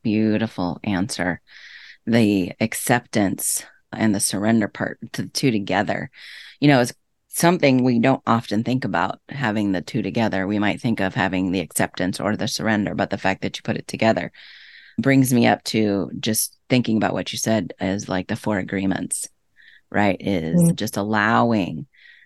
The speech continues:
Speaker 1: that, that not to take things personally and to not allow the, just to, to do our best. So, and be impeccable with our word. So I love that surrender piece.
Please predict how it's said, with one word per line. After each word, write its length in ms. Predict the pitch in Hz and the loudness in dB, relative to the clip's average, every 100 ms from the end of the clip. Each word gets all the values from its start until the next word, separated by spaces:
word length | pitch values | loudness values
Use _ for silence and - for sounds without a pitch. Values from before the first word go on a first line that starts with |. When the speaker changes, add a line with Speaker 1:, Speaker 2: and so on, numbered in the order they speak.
| _ - | _ -4
Speaker 1:
that, 400 | 104 98 87 - | 0 2 0 -4
that 260 | 110 - | -6 -4
not 280 | 90 110 101 | -2 0 0
to 80 | 95 | 0
take 180 | 120 - | -2 -4
things 220 | - - | -4 -6
personally 760 | - 131 110 - - - - - _ _ _ _ | -6 -4 -4 -4 -6 -8 -12 -16 _ _ _ _
and 380 | 110 113 101 98 | 0 2 2 2
to 80 | 110 | 2
not 340 | 107 104 98 104 | 2 2 0 -2
allow 580 | 104 98 87 95 95 - | 0 0 0 -2 -8 -8
the, 400 | 113 110 117 120 - | -6 -6 -6 -8 -4
just 160 | 135 - | -2 2
to, 120 | 143 | 2
to 160 | 131 | 2
do 140 | 127 135 | 2 4
our 120 | 113 | 2
best. 540 | 98 135 131 - - - _ _ _ _ _ _ _ _ | 0 0 -2 -6 -12 -18 _ _ _ _ _ _ _ _
So, 500 | - 131 120 117 113 | 0 2 4 2 2
and 100 | 117 | 2
be 100 | 120 | 4
impeccable 540 | 117 113 113 - 117 98 | 2 0 -2 -2 -2 -2
with 140 | 104 | -2
our 120 | 90 | -6
word. 440 | 78 117 117 87 - | -4 -2 -2 -4 -6
So 260 | 117 110 - | -6 -6 -6
I 120 | 113 | -6
love 300 | 107 131 135 | -2 0 0
that 200 | 113 - | -2 -4
surrender 540 | - 92 107 113 98 | -6 -2 2 2 0
piece. 480 | - - - - - | -4 -8 -6 -4 -6